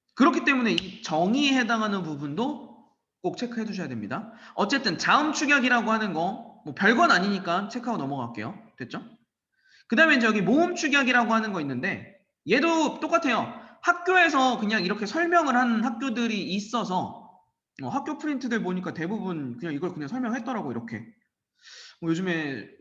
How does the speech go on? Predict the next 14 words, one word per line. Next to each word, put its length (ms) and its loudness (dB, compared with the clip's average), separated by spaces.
그 260 -10
수능에서는 540 -6
이렇게 320 -8
안 360 -4
가고 300 -6
있긴 220 -12
한데, 560 -10
어, 240 -14
일단은 680 -6
뭐 160 -8
체크는 340 -8
하고 120 -6
넘어갈게요. 600 -10
이거야. 380 -8